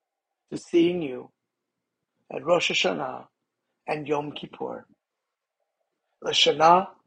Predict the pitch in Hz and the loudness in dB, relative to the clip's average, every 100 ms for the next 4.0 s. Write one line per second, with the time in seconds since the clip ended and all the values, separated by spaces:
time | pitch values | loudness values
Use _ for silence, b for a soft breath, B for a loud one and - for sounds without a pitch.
0 | _ - 147 139 143 139 131 - _ _ | _ -8 -6 -2 4 4 2 -6 _ _
1 | _ _ _ _ _ _ - 170 170 180 | _ _ _ _ _ _ 0 0 2 -4
2 | 147 139 127 123 - _ _ _ _ _ | -6 -10 -12 -14 -18 _ _ _ _ _
3 | _ _ _ _ _ 156 151 143 139 147 | _ _ _ _ _ -14 -10 -8 -8 -4